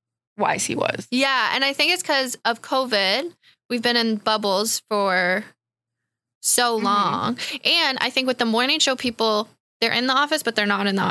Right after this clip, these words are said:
Speaker 2: 'cause they, they come in, like,
Speaker 1: Yeah.
Speaker 2: five to ten, and then they don't always come down to where we are, so.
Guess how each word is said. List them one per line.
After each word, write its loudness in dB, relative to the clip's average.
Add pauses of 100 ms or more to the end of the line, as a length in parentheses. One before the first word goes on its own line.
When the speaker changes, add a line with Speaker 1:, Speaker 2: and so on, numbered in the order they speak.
Speaker 2:
'cause -2
they, 2
they 0
come -2
in, 2
like, 0
Speaker 1:
Yeah. -2
Speaker 2:
five 0
to 0
ten, 0
and 2
then 2
they 2
don't 2
always 0
come 0
down 0
to 0
where 0
we 2
are, 0
so. -2